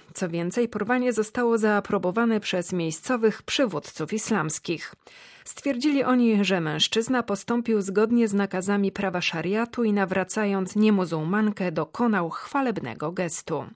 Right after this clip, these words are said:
Po wielu naciskach ze strony wspólnoty katolickiej wczoraj kobieta zeznała przed policją, iż użyto wobec niej siły i że nie chce wyrzekać się chrześcijaństwa. Władze zdecydowały o tymczasowym przekazaniu Mariam Dżil rodzinie.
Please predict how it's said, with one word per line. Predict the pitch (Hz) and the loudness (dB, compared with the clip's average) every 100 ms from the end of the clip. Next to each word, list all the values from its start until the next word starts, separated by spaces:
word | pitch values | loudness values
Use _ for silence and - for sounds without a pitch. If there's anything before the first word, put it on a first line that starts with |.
| - - - - - - | -20 -20 -20 -20 -16 -6
Po | 175 156 | -4 -2
wielu | 170 165 | -2 0
naciskach | 165 160 190 - 226 185 | -2 -4 -4 -2 0 0
ze | 175 | 0
strony | 165 190 180 180 | -2 -2 -2 -2
wspólnoty | - 185 180 180 190 | -4 -4 -2 -2 -2
katolickiej | 180 175 175 202 - 247 202 | -2 -2 -4 -6 -2 0 0
wczoraj | - 254 247 233 | -2 -2 0 -2
kobieta | 233 196 233 240 226 | -2 -2 -2 0 -2
zeznała | 190 185 240 220 | -2 0 0 0
przed | 190 - 156 | -2 -6 -6
policją, | - 190 226 - 262 240 | -4 -2 -4 -2 0 0
iż | 220 208 | 0 -2
użyto | - 196 240 240 | -2 -2 0 0
wobec | 208 196 190 208 | 0 0 -2 0
niej | 190 180 | 0 0
siły | - 240 247 247 | -2 -2 0 0
i | 233 220 | 2 2
że | 185 190 | 2 2
nie | 208 247 | 0 -2
chce | - 254 | -2 0
wyrzekać | 214 170 147 156 156 | 0 -2 -4 -4 -4
się | - 151 | -4 -4
chrześcijaństwa. | - 160 160 - 190 180 175 - - 160 226 - - - - - - | -4 -4 -4 -4 -2 -2 -4 -6 -2 -2 -4 -12 -20 -20 -20 -12 -2
Władze | 262 240 233 | 0 4 2
zdecydowały | 196 196 190 180 175 202 220 - | 2 -2 -2 -2 0 2 2 2
o | 190 185 | 0 0
tymczasowym | 208 196 196 - 254 180 143 | 0 0 0 -2 -2 -2 -2
przekazaniu | 165 - 165 185 185 185 | -4 -4 -6 -2 -2 0
Mariam | 185 185 185 185 180 | 0 -2 -2 0 0
Dżil | 180 196 190 | 0 2 2
rodzinie. | 190 196 190 240 240 214 | 2 0 0 2 4 4